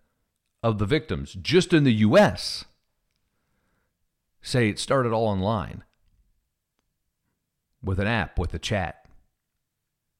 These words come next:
Um, I don't travel as much as I did, you know, a year or so ago, but I do travel quite a bit.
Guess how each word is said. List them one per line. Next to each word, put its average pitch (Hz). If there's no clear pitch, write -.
Um, 82
I 202
don't 170
travel 120
as 95
much 110
as 95
I 92
did, 82
you 101
know, 78
a 78
year 98
or 90
so 80
ago, 80
but 127
I 151
do 127
travel 85
quite 85
a 69
bit. 78